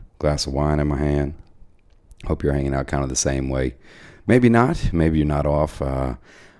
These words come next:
I don't have shit to do tomorrow, so I'm, I'm laying low tomorrow. Got a, a comedy show Saturday. Uh, for those of you that haven't been watching or following, I talked about a, a little bit, uh, wrapping up two thousand twenty,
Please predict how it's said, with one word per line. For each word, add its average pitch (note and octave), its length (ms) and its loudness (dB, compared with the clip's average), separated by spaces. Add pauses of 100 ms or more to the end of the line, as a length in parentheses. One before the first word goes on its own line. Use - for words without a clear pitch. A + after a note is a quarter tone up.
(200)
I G#2 100 2
don't C#3 160 2
have B2+ 140 -2
shit - 560 -4 (200)
to - 100 -6
do C#2+ 360 0
tomorrow, B1+ 540 -4
so - 180 -4
I'm, D2 400 -2
I'm C#2+ 200 -2
laying D2 320 2
low C#2+ 220 2
tomorrow. C#2+ 760 0
Got D#2 160 0
a, C#2+ 300 -2
a C#2 60 -4
comedy F#2+ 400 4
show F#2+ 380 4 (420)
Saturday. D#2 640 2 (480)
Uh, C#2 140 -4
for D#2+ 120 -2
those D#2+ 220 4
of C#2 120 -2
you D2 180 2
that C#2 300 0 (320)
haven't F2 300 2
been D2 180 0
watching C#2+ 360 0
or C#2 80 -2
following, C#2+ 380 0
I F2+ 60 0
talked G#2 260 -2
about D2+ 260 4
a, C2+ 220 0
a - 20 -6
little D2+ 240 2
bit, C2+ 300 0 (120)
uh, C#2 180 -4
wrapping C#2+ 340 2
up C#2+ 220 -4 (180)
two D#2+ 140 0
thousand C2+ 560 -2
twenty, C2+ 560 -4